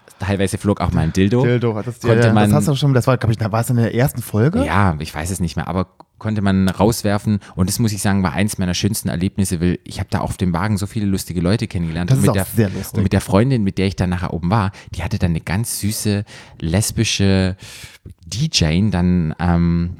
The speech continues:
Speaker 1: am Start, mit der sie dann wild knutschend dann nachher bei der Abschlussgenehmigung
Speaker 2: Geil.
Speaker 1: noch da war.
Speaker 2: Geil.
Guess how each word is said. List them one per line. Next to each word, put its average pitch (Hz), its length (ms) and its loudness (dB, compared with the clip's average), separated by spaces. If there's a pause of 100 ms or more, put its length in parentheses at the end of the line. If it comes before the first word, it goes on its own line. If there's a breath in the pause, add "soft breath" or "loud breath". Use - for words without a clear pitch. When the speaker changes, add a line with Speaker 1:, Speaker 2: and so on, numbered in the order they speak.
(140)
Speaker 1:
am 85 140 0
Start, - 540 -2 (520 loud breath)
mit 101 240 -2
der 101 140 4
sie 104 60 -2
dann 101 340 0 (100)
wild 101 460 -4
knutschend 107 600 0
dann 95 100 4
nachher 92 560 0
bei 101 80 0
der 85 120 0
Abschlussgenehmigung 90 640 0
Speaker 2:
Geil. 82 80 -2
Speaker 1:
noch - 60 -12
da 80 200 -2
war. 82 160 -4 (120)
Speaker 2:
Geil. - 220 -6